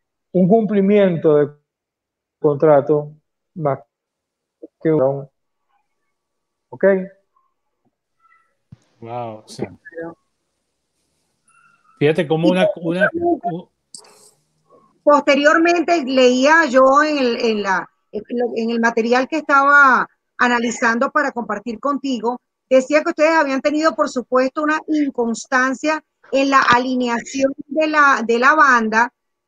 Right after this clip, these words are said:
Speaker 3: pero me imagino que fue, entre otras cosas, porque tú tuviste que salir de allí y también el otro compañero.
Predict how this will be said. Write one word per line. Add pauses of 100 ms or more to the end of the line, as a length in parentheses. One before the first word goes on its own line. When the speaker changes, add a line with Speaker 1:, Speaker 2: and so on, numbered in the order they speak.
(100)
Speaker 3:
pero
me
imagino
que
fue,
entre
otras
cosas,
porque
tú
tuviste
que
salir
de
allí (180)
y
también
el
otro
compañero.